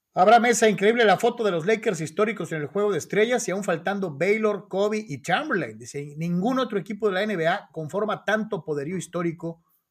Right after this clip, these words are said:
como los Lakers". Eh, de figuras mediáticas, sí, mi querido Abraham, totalmente. Eh, pero, pues, yo te diría que, por ejemplo, las alineaciones de los Celtics,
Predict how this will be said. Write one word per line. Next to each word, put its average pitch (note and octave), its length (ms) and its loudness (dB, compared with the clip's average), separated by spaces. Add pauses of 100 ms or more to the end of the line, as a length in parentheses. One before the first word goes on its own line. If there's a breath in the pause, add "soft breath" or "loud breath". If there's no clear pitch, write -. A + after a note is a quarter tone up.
(140)
como C#3+ 280 -6
los B2+ 180 -6
Lakers". C#3+ 760 -4
Eh, B2+ 400 -6 (300 soft breath)
de D3+ 220 6
figuras G3+ 560 2
mediáticas, A3 840 0
sí, A#3 560 0 (540)
mi D#3+ 120 -6
querido G3 240 4
Abraham, D#3+ 400 2 (280)
totalmente. G#3+ 720 0 (500 soft breath)
Eh, D3+ 400 -2 (240)
pero, D3 380 4
pues, - 440 -12 (720)
yo E3+ 180 0
te G#3 80 6
diría F#3 280 2
que, D3+ 140 -6
por C#3+ 180 -6
ejemplo, D#3+ 320 0
las D3 320 2
alineaciones D3 840 -2
de D3 80 0
los C3 320 -8
Celtics, - 880 -4